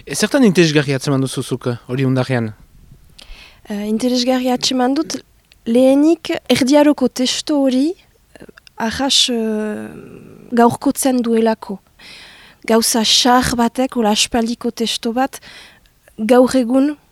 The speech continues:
Speaker 2: kokatzen duelako, kasik modernoa biala-, bilakarazten duelako, eh,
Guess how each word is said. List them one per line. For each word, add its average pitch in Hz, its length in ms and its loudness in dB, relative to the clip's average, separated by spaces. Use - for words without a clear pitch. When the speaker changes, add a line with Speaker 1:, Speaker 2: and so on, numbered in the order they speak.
Speaker 2:
kokatzen 247 560 -2
duelako, 233 600 0
kasik 240 320 -2
modernoa 240 580 -2
biala-, 202 300 -4
bilakarazten 202 800 -4
duelako, 202 460 -4
eh, 180 720 -14